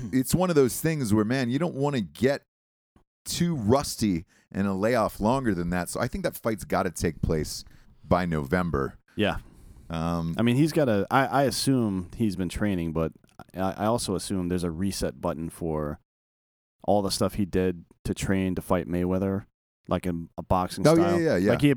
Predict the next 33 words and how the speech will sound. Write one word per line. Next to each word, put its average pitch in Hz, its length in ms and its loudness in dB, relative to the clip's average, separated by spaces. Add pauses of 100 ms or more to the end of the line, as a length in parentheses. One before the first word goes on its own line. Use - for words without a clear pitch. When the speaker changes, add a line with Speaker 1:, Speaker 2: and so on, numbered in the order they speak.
Speaker 2:
he 135 100 4
basically 135 380 4
had 110 220 2
to 101 80 2
forget 104 360 0
about 95 240 2
his 87 120 -2
lower 92 240 2
body. 85 460 -2 (460)
Speaker 1:
Yeah. 95 180 2
Speaker 2:
Right? 87 200 -2 (440)
And 90 120 0
now, 95 440 2 (240)
'cause 92 220 -2 (1040)
that's, 107 220 -2
th-, 110 200 4
those 107 180 2
are 101 60 -2
two 120 180 2
very 101 200 4
different 92 260 -2
sports. - 420 0
So 95 100 2
I'm 92 140 2
assuming 95 420 2
now 92 280 2
he's, 92 220 -4
like, 82 160 -2
trying 95 200 -2
to 82 80 0
recondition 90 460 -2
his 76 100 -4
brain. 87 500 -2